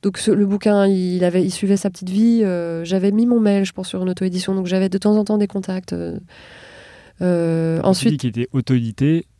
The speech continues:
Speaker 2: il était édité chez Varoum
Speaker 1: Ensuite, il a
Speaker 2: grâce
Speaker 1: été
Speaker 2: aux aides.
Speaker 1: édité, voilà,
Speaker 2: C'est
Speaker 1: ouais.
Speaker 2: ensuite qu'il a été édité chez Varoum.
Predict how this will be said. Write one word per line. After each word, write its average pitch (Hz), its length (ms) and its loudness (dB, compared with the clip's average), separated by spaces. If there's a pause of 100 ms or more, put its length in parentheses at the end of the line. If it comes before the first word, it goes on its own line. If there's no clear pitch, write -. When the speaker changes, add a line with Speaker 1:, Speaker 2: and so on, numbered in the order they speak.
(140)
Speaker 2:
il 113 80 -2
était 117 180 -4
édité 113 280 -2
chez 113 160 -6
Varoum 127 500 0
Speaker 1:
Ensuite, 196 360 2
il 202 80 4
a 190 40 6
Speaker 2:
grâce 185 60 4
Speaker 1:
été 185 140 0
Speaker 2:
aux - 0 -
aides. 196 80 6
Speaker 1:
édité, 190 340 0
voilà, 185 300 0
Speaker 2:
C'est 165 100 -2
Speaker 1:
ouais. 135 60 4
Speaker 2:
ensuite 135 240 0
qu'il 127 80 -4
a 120 40 -2
été 117 140 -8
édité 113 240 -10
chez 107 140 -14
Varoum. 98 180 -10